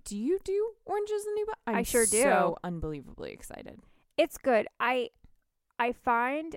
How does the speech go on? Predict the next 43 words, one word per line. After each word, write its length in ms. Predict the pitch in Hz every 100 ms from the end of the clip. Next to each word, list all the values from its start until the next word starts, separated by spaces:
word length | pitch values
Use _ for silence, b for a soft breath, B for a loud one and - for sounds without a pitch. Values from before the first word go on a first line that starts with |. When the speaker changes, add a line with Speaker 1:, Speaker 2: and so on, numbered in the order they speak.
| -
Speaker 2:
so 280 | - 226 -
I, 100 | - 202
this 200 | 226 220
is 120 | 214
not, 380 | 208 208 202 - _ _ _ _
I 100 | 226
find 240 | 226 240 262
it 80 |
hard 240 | 269 220 208
to 80 | 220
binge 300 | 196 185 196
watch 600 | 196 185 196 - - - _ _ _ -
because 420 | 220 - 196 190
it's 200 | 202 -
so, 680 | - 208 185 185 196 185 190 254 _ _
in, 220 | 226 208 - _ - _
it's 200 | 285 -
not 100 | 311 427 480
even 100 | 403
intense, 520 | 269 - - 220 285 -
but 120 | 208
it 100 | 185
is. 420 | - - - - _ _ -
Do 60 |
you 60 | 214
know 60 |
Speaker 1:
I 60 | 262
Speaker 2:
what 40 | 262
I 20 | 240
mean? 40 |
Speaker 1:
watched 340 | 214 220 233 -
all 200 | 190 185
of 100 | 185
it 180 | 185 175
in 220 | - 185
thirteen 460 | 170 170 - 170 147
hours. 380 | 92 98 - 196
Speaker 2:
Because 340 | 247 254 233 -
I 220 | 214 233
just 200 | 240 269
get 200 | - 247 -
so 360 | - 220 202
uncomfortable. 920 | 196 190 - 202 - 190 - - -